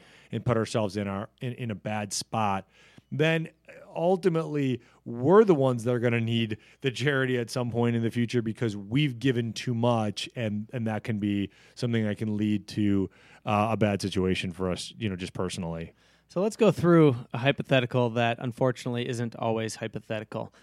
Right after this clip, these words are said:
Speaker 2: Let's say you do have the budget in place. You
Speaker 1: Mm-hmm.
Speaker 2: know how much of the dollar amount that you want to give, but maybe you're not entirely sure on where you want to give it. And you get a phone call from some number that you don't recognize. Maybe it's a different area code.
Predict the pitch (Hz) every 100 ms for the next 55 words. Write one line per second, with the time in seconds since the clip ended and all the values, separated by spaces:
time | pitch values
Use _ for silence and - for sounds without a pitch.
0 | _ - 202 175 151 135 185 123 - -
1 | 107 110 - - 110 110 160 - - 110
2 | 127 131 113 131 135 127 131 - - -
3 | 127 117 117 113 110 113 110 113 117 110
4 | 110 - 113 113 123 156 214 214 165 151
5 | 135 - - 131 135 123 117 - 120 113
6 | 110 123 135 127 117 113 110 110 107 107
7 | _ _ _ _ _ _ _ _ 226 226
8 | 226 - 139 147 143 135 131 135 135 120
9 | 117 - 127 113 113 117 113 117 117 117
10 | 113 - 113 110 110 110 110 104 113 113
11 | 107 113 - 113 107 - - 117 110 107
12 | - 117 110 110 110